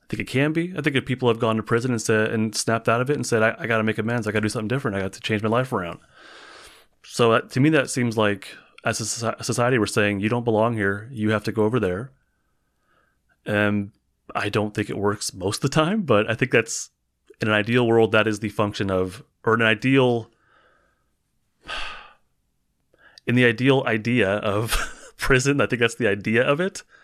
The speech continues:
I don't think it works that way. I don't think it will work that way very often, but every now and then you hear about someone who's like, "Wow, that, I took, it took that for me to snap out of it and start, you know, repurposing my life in another direction." So,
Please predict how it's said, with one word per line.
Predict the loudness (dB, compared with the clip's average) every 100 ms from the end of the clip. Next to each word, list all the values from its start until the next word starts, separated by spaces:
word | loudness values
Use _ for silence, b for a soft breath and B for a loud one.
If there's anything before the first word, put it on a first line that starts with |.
| b b
I | -8
don't | -2 0
think | 0 0
it |
works | 0 0
that | -4 -2
way. | -4 -6 B B B B B B B
I | -4
don't | -2
think | 0 0
it | 0
will | 2 4
work | 2 2
that | 0 2
way | 2
very | 2 4
often, | 4 2 -2 -6 -8 -14 _ -6
but | -2
every | 0 2
now | 4
and | 4
then | 2
you | 2
hear | 4
about | 4 2
someone | 0 -2
who's | 0
like, | -2 -4 -4
"Wow, | 0 0 0
that, | -6 -8 -10 _ _ _
I | -10
took, | -4 -4 -4 -8
it | -6
took | -4 -2 0
that | 0 -2
for | -4
me | -2 -4 -8 b b b b b b b -10
to | -6 -4 -4
snap | -4 -4 -2
out | 0 0
of | -2
it | -6
and | -6
start, | -2 -2 -4 -8
you | -6
know, | -6 -6 -12 _ _ -6
repurposing | -6 -4 -6 -4 -6
my | -4
life | -2 -4
in | -6
another | -8
direction." | -4 -2 -2 -4 -10 -12 B B B B B B B -4
So, | 2